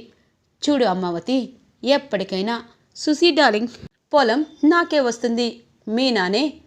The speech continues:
ఆ పొలం చూసుకుంటుంది. మేము కలకాలం సుసీ డార్లింగ్ పేరు నిలబెడతాము. అందుకే తరతరాల నుండి వచ్చిన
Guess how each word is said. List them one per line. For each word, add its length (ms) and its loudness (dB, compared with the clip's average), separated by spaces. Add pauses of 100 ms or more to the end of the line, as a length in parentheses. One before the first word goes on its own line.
(240)
ఆ 120 2
పొలం 440 0
చూసుకుంటుంది. 600 -2 (400)
మేము 280 2 (520)
కలకాలం 680 2 (260)
సుసీ 420 -2
డార్లింగ్ 400 0 (360)
పేరు 240 4
నిలబెడతాము. 680 -2 (320)
అందుకే 480 -2 (420)
తరతరాల 600 2
నుండి 220 -2
వచ్చిన 480 -2